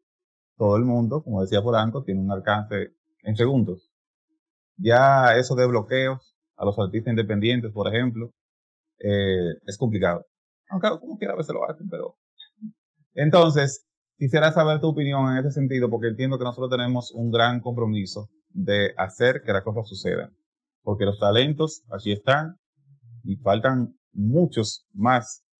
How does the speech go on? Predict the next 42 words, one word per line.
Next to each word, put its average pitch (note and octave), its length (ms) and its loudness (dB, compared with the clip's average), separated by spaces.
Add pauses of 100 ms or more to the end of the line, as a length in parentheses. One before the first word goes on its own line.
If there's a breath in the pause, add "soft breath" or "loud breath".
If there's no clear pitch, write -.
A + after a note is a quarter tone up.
(360)
Si A#2 100 -2
pasa, G#2+ 320 0
si A#2+ 280 2
nos A2+ 140 2
ponemos B2 340 2
a C#3+ 40 -2
tocar C#3+ 320 2
puerta C3+ 280 2
por C3 160 -4
puerta C3 240 2
para A#2+ 140 2
educar A2+ 320 4
los A2 100 -2
talentos A#2 320 2
que A#2+ 80 2
hay A#2 80 2
acá, A#2+ 340 2
uf, C3+ 140 -8 (480 loud breath)
nos G2 120 -2
lleva A2+ 160 4
meses A2+ 320 0
y G2 60 0
no G2+ 80 0
terminamos. G2+ 440 -2 (440)
Igual C3+ 540 4
en B2 80 0
República A#2+ 360 0
Dominicana. F#2+ 600 0 (460)
Entonces, B2+ 560 0
es C3+ 140 0
cuestión C#3+ 480 0
de, C#3+ 280 0
aquí A#2 180 -2
estamos B2+ 300 2
dando B2 240 2
ya C3 320 2 (180)
el - 120 -10
primer G#2+ 260 0
Picasso, A#2+ 460 -4 (100)
colocando G#2+ 360 -2
la G#2+ 120 0
primera G#2+ 500 0